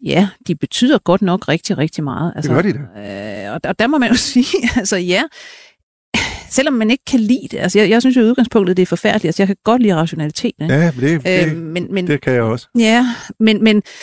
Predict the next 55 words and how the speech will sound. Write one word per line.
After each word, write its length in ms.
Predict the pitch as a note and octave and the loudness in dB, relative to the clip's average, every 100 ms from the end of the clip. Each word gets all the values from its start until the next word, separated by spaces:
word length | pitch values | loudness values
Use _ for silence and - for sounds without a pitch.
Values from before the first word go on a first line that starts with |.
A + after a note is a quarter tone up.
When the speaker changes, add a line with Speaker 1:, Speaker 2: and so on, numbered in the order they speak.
| - - - _ _ _ _ _ - | -18 -20 -20 _ _ _ _ _ -12
Speaker 1:
altså 140 | - - | -8 -6
i 100 | G#3+ - | -4 -2
dag, 480 | C4+ A#3+ G#3 - _ _ _ _ | -4 -6 -10 -14 _ _ _ _
altså, 240 | D#3+ - D3 | -4 -2 -2
er, 220 | - F#3 F3+ | -2 -2 -2
har 320 | F3 G3+ A#3+ | -2 0 0
rationalitet 720 | D#3+ F#3+ G3+ F3+ E3+ B3+ G#3+ | 0 0 2 0 2 0 2
jo, 180 | G3 A#2 D#3+ | 2 0 -4
ja, 80 | - - | -4 -2
altså 180 | F3 F3+ - | 0 -2 -2
et, 140 | F3 - | -4 -4
et 120 | F#3 - - - | -10 -10 -6 -2
dårligt 380 | B2 G3+ A3+ D#3+ | 0 0 0 2
ry 100 | C4+ - - _ - | 0 -2 -18 _ -6
på 60 | G3+ | -2
en 40 | |
Speaker 2:
Ja. 20 | |
Speaker 1:
eller 80 | D3+ | 0
anden 120 | E3 | 0
måde. 160 | E3 F3 | -4 -4
Altså, 120 | F3 G3+ | -2 0
vi 40 | |
lever 340 | F3+ G3 C#4 F4+ | 2 4 4 2
jo 60 | |
i 120 | C4 | 2
sådan 180 | F#3+ A3+ | 2 2
en 60 | F3+ | 2
meget, 260 | D3 A3 A#3 | 0 4 4
meget 220 | G3+ G#3 | 4 2
emotionel 540 | F#3+ F3 - F3+ F#3+ - _ _ - | 2 0 0 2 2 2 _ _ 0
tidsalder, 640 | B3 - - - - - _ _ _ - | 0 0 -6 -10 -12 -18 _ _ _ 0
Speaker 2:
Ja. 40 | |
Speaker 1:
hvor 80 | F#3 | 2
man 140 | F#3 F#3+ | 2 0
di-, 180 | - - | -2 4
dyrker 260 | A#3 G4+ - | 4 4 0
følelserne, 580 | - C#3 C#3+ - - | -2 -4 -4 -8 -8
vil 100 | - | -6
jeg 120 | B2+ D#3 | -4 -4
sige. 160 | B2+ | 0
Speaker 2:
Ja, 100 | C#3+ D3+ _ - | 0 0 _ -4
det 80 | F#3 | 0
må 60 | |
man 140 | G#3 G#2+ | 0 2
sige. 280 | A#2 B2 B2 _ _ | 0 0 -4 _ _
Det 80 | D#3 | -2
synes 180 | - - | -2 -2
jeg 80 | D3+ | -2
sådan 140 | C#3 | -2
set 200 | C#3+ C3 | 2 0
også. 260 | G2+ A#2+ - - | 0 -6 -10 -4
Speaker 1:
At, 200 | G#3+ - | -4 -2
at 120 | G#3+ | 0
Speaker 2:
Altså. 40 | G#3+ | 4
Speaker 1:
de, 80 | A#3+ | 4